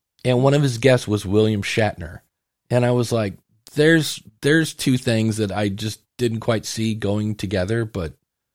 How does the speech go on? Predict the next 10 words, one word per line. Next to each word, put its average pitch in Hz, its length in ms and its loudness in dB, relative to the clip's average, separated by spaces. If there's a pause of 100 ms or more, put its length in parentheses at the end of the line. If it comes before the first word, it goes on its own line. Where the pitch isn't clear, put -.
(260)
it 98 100 -8
was, 92 300 -6
uh, 87 360 -4 (480)
it - 40 -8
was 95 100 -6
different. 92 400 -4
I 95 80 -6
was 92 120 -8
just - 180 -12
like, 82 160 -12